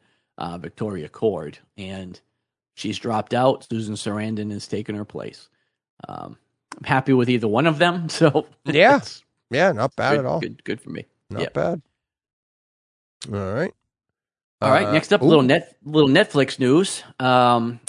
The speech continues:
Speaker 1: Robbie Amell and I don't know. I'm sure I'm not gonna say this right. Uh, Menger Zhang have joined the cast of The Witcher season three. Uh, Menger Zhang, you will remember from Shang-Chi.
Speaker 2: Mm-hmm.
Speaker 1: Uh, she played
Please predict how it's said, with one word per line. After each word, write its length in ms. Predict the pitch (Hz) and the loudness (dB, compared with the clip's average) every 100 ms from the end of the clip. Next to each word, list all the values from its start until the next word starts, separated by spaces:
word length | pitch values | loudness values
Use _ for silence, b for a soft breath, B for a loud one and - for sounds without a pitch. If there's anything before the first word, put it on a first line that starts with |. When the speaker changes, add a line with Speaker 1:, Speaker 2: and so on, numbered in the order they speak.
| - | -16
Speaker 1:
Robbie 540 | - 120 123 143 160 156 | -8 2 4 4 4 2
Amell 600 | 127 120 117 123 160 185 - _ _ _ | 2 4 4 4 4 -2 -12 _ _ _
and 420 | 131 120 117 113 - _ _ _ _ _ | -4 -2 -2 -4 -8 _ _ _ _ _
I 60 | 123 | -4
don't 140 | 123 | -2
know. 320 | 127 117 90 _ _ _ | -2 -2 -4 _ _ _
I'm 220 | 107 113 | -10 -10
sure 340 | - - 175 | -10 4 6
I'm 140 | 147 131 | 6 4
not 160 | 117 | -2
gonna 140 | 117 113 | -2 -4
say 180 | 123 113 | -2 -2
this 240 | 104 - | -2 -6
right. 280 | 101 104 - _ _ | -6 -6 -6 _ _
Uh, 160 | 123 110 | -2 0
Menger 640 | 110 117 151 151 147 143 - | 2 4 4 6 6 4 -2
Zhang 640 | 127 113 120 110 101 107 - _ _ _ - | -6 0 2 2 -4 -8 -12 _ _ _ -2
have 180 | 120 107 | -2 0
joined 340 | 123 123 131 | 0 2 2
the 60 | 123 | -2
cast 480 | - 123 113 - - | 0 2 2 0 -8
of 160 | 113 107 | -8 -4
The 100 | 107 | -2
Witcher 440 | 110 139 117 92 | 2 0 0 -8
season 420 | - 117 101 101 | -6 -6 -6 -8
three. 600 | 95 _ 101 104 95 - - _ _ _ - | -12 _ -8 -6 -6 -8 -18 _ _ _ -8
Uh, 180 | 107 107 | -6 -2
Menger 440 | 117 139 127 110 | 0 0 2 0
Zhang, 600 | 101 113 117 113 107 104 - _ | -2 -4 -2 -4 -8 -12 -16 _
you 180 | 120 117 | -2 0
will 240 | 113 107 | 0 -2
remember 460 | 104 104 104 104 104 | -4 -6 -6 -6 -8
from 220 | - 98 | -8 -8
Shang-Chi. 680 | - - 101 - 147 123 104 | -6 -6 -6 -4 0 0 -2
Speaker 2:
Mm-hmm. 460 | 160 135 131 135 - | -2 -2 -2 -4 -6
Speaker 1:
Uh, 100 | 90 | -8
she 160 | - | -8
played 360 | 104 110 101 92 | -8 -6 -8 -10